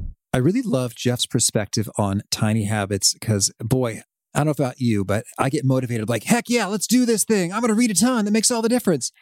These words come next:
But then when push comes to shove, you go too big and it peters out. So again, those tips associated with finding an anchor habit,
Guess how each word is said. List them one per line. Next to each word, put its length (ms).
But 160
then 340
when 180
push 220
comes 180
to 80
shove, 480
you 200
go 200
too 240
big 460
and 320
it 220
peters 340
out. 240
So 440
again, 440
those 420
tips 260
associated 460
with 80
finding 320
an 60
anchor 220
habit, 360